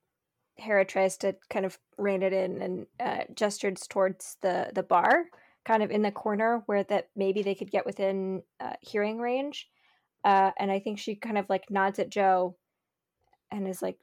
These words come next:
"Try and get around on the other side, like, uh, and see if we can maybe split up a little bit and, uh,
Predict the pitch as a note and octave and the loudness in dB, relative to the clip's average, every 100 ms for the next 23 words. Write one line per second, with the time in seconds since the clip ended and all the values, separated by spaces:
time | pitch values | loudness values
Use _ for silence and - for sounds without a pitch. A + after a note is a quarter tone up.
0 | _ _ _ - - G3+ G3 G#3 G#3 G3+ | _ _ _ -10 0 0 0 -2 -2 0
1 | G3+ G3 F#3+ F#3+ - E3+ D#3+ B2 G3+ _ | 0 -2 -4 -6 -2 0 0 -2 -10 _
2 | A#3+ - - _ _ _ _ - - - | -12 -12 -14 _ _ _ _ -6 -4 -4
3 | F#3+ F#3 G3 F#3+ F3+ F#3+ F3+ F3+ F3 F3 | -6 -4 -4 -2 -6 -6 -4 -2 -2 -4
4 | G3 - _ _ _ _ _ - - - | -6 -14 _ _ _ _ _ -20 -20 -6
5 | G#3+ F#3+ F#3+ F#3+ F3 F3 F#3 - - - | 2 2 4 2 2 0 -2 -4 -10 -10
6 | - - - - - | -8 -8 -4 -2 -4